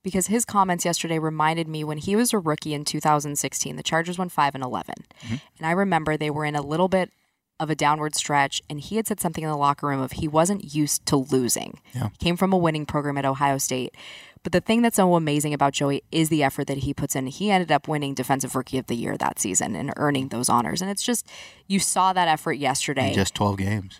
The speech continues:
Speaker 1: Yeah, in just twelve games, exactly, 'cause he missed, he missed the first quarter. But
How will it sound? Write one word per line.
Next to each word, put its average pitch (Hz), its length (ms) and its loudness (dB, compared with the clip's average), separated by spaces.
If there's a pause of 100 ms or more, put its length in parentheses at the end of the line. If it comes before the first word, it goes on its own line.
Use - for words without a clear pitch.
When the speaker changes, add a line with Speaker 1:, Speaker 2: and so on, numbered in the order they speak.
Speaker 1:
Yeah, 226 140 0
in 226 80 6
just 220 220 0
twelve 190 240 2
games, 214 200 0
exactly, 165 380 0
'cause 151 160 -4
he 156 80 -4
missed, 151 320 -2
he 160 160 -4
missed 156 280 0
the 151 80 0
first - 360 0 (160)
quarter. 180 400 2 (140)
But 165 240 4